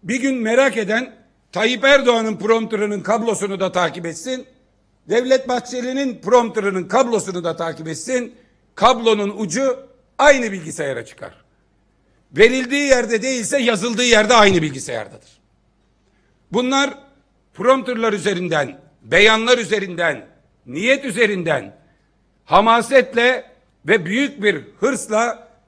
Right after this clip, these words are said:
verilen talimatları yerine getirmektedirler ve temel, temel yaklaşımları, temel tutumları bugün gerginlik günü, kavga günü,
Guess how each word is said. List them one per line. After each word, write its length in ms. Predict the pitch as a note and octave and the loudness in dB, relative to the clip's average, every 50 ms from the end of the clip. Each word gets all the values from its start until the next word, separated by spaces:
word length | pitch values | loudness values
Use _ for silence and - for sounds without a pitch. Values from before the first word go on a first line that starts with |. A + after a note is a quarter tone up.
| _ - | _ -2
verilen 420 | E3 A3+ A3+ A#3 A#3 A#3+ B3 A3+ A#3+ | 0 0 2 2 0 0 0 0 -2
talimatları 960 | A3 G#3+ G#3+ G#3+ A3 G#3+ G#3+ - G#3+ G#3 G#3 G#3+ A3 A#3 A3 F#3+ - - - _ _ - | 0 0 0 0 0 0 0 0 -2 -2 0 4 4 4 4 2 -2 -8 -14 _ _ -4
yerine 340 | D3 F#3 G3 F#3 F#3 F#3+ | -2 0 0 0 0 0
getirmektedirler 1120 | F#3 E3 F3 E3+ F#3 F3+ E3+ E3+ D#3+ E3 - F3+ D#3+ E3 E3+ F3 G#3+ A#3 B3 B3 - - - _ _ _ _ _ _ | 0 0 -2 -2 -4 -4 -4 -4 -6 -6 -6 -8 -8 -8 -6 -2 0 2 2 0 -2 -6 -14 _ _ _ _ _ _
ve 400 | C3+ F3+ G#3+ G3+ F3+ D3+ - - - _ _ _ _ _ _ _ _ _ _ _ _ | -2 0 2 2 0 -2 -6 -14 -20 _ _ _ _ _ _ _ _ _ _ _ _
temel, 480 | - E3+ F#3+ A3 C4 C4+ B3 - - - G3 F#3 E3 - D3+ D#3 - - | -4 -2 2 4 4 4 4 2 -2 -8 -8 -8 -8 -8 -10 -10 -12 -8
temel 340 | - D#3 F3 F#3 A#3 C4 B3+ | -4 -2 2 4 6 6 6
yaklaşımları, 920 | A#3 A3 G3+ - - G3 F3+ - D#3+ F3 E3 E3+ F3+ F3+ A3 B3+ B3+ B3 - - - _ _ _ _ _ _ _ _ _ _ | 6 4 2 2 0 -4 -4 -4 -4 -4 -4 -4 0 2 2 2 2 2 -2 -10 -20 _ _ _ _ _ _ _ _ _ _
temel 360 | - E3 F#3+ G#3+ B3+ C4 - - | -2 -2 2 2 4 2 2 0
tutumları 720 | G3+ F3 - F3+ F3+ F3+ F3+ F#3 G#3 A#3+ B3 A3+ - - - _ _ _ _ _ _ _ _ | -4 -8 -6 -6 -4 -2 -2 0 2 0 0 0 -4 -12 -18 _ _ _ _ _ _ _ _
bugün 440 | - D#3 C4 A3+ B3+ C4+ C4+ C4 - - - - _ _ _ _ _ _ _ _ _ _ _ _ | -4 -4 0 0 2 0 0 0 -4 -10 -20 -20 _ _ _ _ _ _ _ _ _ _ _ _
gerginlik 580 | - G3+ G#3 G3+ F#3+ F3+ G#3 G#3+ B3+ C4+ - - | 2 2 4 2 2 0 -2 -2 -4 -4 -4 -4
günü, 380 | A#3+ A#3+ B3 B3+ C4 B3+ - - - _ _ _ _ _ _ _ _ - | -4 -2 -2 -2 -4 -4 -6 -12 -20 _ _ _ _ _ _ _ _ -10
kavga 380 | - - F#3 G3 F#3+ G3 B3 | -4 -2 -2 -2 0 0 0
günü, 480 | B3 G#3 C4+ C4+ C4 C4+ C4+ C4 A#3 G#3 | 0 2 0 0 2 2 0 -2 -4 -8